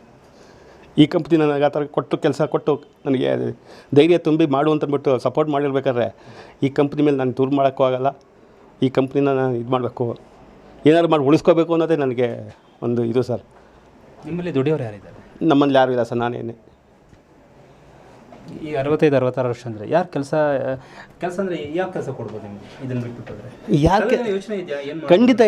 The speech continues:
Speaker 1: ಸರ್, ಯಾರು ಕೆಲಸ ಕೊಡಲ್ಲ ಸರ್. ನಾನು ಈಗಾಗಲೇ ಅದ್ನ ಅನುಭವಿಸಿದ್ದೀನಿ, ಅದನ್ನು ಬೇಕಾಷ್ಟು ಸರಿ, ಬೇಕಾಷ್ಟು ಕಡೆ ಹೇಳಿದ್ದೀನಿ ಸರ್. ನಿಜ ಹೇಳಬೇಕು ಅಂದ್ರೆ ಯಾರೂ ನಂಬಲ್ಲ ಸರ್. ನಾನೊಂದು ಪೈ-,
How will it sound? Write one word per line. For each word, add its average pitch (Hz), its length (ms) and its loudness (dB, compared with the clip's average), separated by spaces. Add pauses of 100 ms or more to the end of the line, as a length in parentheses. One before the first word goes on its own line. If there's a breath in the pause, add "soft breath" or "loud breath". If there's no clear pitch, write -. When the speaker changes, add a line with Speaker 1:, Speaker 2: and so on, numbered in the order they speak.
Speaker 1:
ಸರ್, 170 320 0
ಯಾರು 196 400 4
ಕೆಲಸ 214 260 2
ಕೊಡಲ್ಲ 185 280 4
ಸರ್. 160 160 -4
ನಾನು 170 160 2
ಈಗಾಗಲೇ 180 320 4
ಅದ್ನ 180 260 4
ಅನುಭವಿಸಿದ್ದೀನಿ, 180 560 2
ಅದನ್ನು 131 240 -2
ಬೇಕಾಷ್ಟು 131 340 -2
ಸರಿ, 120 200 -4 (480 loud breath)
ಬೇಕಾಷ್ಟು 151 320 4
ಕಡೆ 175 120 4
ಹೇಳಿದ್ದೀನಿ 143 280 0
ಸರ್. 165 160 2
ನಿಜ 160 180 4
ಹೇಳಬೇಕು 185 380 4
ಅಂದ್ರೆ 165 420 4 (680 loud breath)
ಯಾರೂ 143 280 6
ನಂಬಲ್ಲ 180 380 6
ಸರ್. 156 180 0
ನಾನೊಂದು 147 300 -2
ಪೈ-, 156 240 0